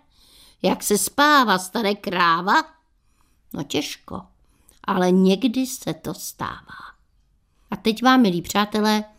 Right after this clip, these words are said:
dám recept na jídlo, které má moc rád můj přítel. A protože já to jídlo mám taky ráda, tak tento pokrm jíme docela často. Připravíme si ravioli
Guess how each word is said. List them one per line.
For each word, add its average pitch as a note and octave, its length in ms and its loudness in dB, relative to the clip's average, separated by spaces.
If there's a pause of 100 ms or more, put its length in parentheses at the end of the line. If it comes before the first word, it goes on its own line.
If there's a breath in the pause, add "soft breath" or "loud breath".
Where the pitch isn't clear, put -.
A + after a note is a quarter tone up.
(320 soft breath)
dám F3+ 240 0
recept G#3+ 380 -2
na F#3 60 0
jídlo, G3 420 0 (480 soft breath)
které G3 260 0
má F#3+ 180 2
moc F#3+ 240 -4
rád G#3 220 -2
můj G3 120 0
přítel. D3+ 440 -10 (400 loud breath)
A D#3+ 80 -4
protože F#3+ 400 -2
já F#3 100 0
to F3 120 -4
jídlo E3 180 -4
mám A2+ 140 -8
taky A3+ 280 -6
ráda, B3 380 -2 (380 soft breath)
tak - 180 -10
tento E3 320 -4
pokrm G3+ 540 -4
jíme F3 260 0
docela D#3 380 -8
často. - 420 -14 (500 loud breath)
Připravíme F3+ 640 -2
si D#3+ 260 -6
ravioli B3+ 880 2